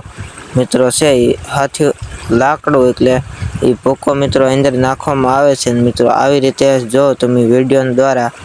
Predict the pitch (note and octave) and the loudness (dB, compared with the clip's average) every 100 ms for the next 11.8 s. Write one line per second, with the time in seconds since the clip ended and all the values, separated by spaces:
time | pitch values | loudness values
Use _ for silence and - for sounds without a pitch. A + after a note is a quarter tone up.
0 | - - - C#3 C3 C#3 C#3 C3 C3 D3 | -20 -18 -4 0 2 0 0 0 0 2
1 | C#3 - A#2+ A#2 C3 C3 C3 C3+ B2+ C3 | 0 0 -2 0 0 0 0 0 2 0
2 | D3 - D#3+ C3+ C#3+ - B2 A2 C3 B2+ | 0 0 0 2 0 0 -4 -4 0 0
3 | A2+ A2+ A2 A2+ C3 C#3 D3 D3 C#3+ C3 | 0 0 -2 -2 -2 0 -2 0 0 0
4 | C3+ - C#3 C3+ C3+ C3 C3 C3 B3+ C#4 | 0 0 0 2 0 0 0 0 0 0
5 | D#3+ B2+ - - - - - C#3+ C3+ D3 | 0 0 -4 -12 -16 -6 -2 0 2 0
6 | F3+ D#3+ D3+ D3 D#3+ F3 C#3+ C#3 C3 - | 0 2 4 2 2 0 2 2 2 0
7 | B2+ A#2+ C3 B2+ C3 B2+ A#2 B2 C#3 B3+ | -2 0 0 0 0 0 0 0 -2 -2
8 | D3+ D3 - - - - - B2+ C3 B2 | 0 -2 -6 -20 -20 -12 -4 0 2 0
9 | - B2 D3+ E3+ - D#3+ D3 - D3+ C3+ | -2 0 0 0 0 0 0 0 0 2
10 | C#3+ - C#3 - C3+ C#3 C3+ B2 B2 - | 0 0 -2 0 0 2 2 2 0 0
11 | B2 C#3 D3+ C3+ B2 D3+ - | 0 0 0 0 -2 -4 -2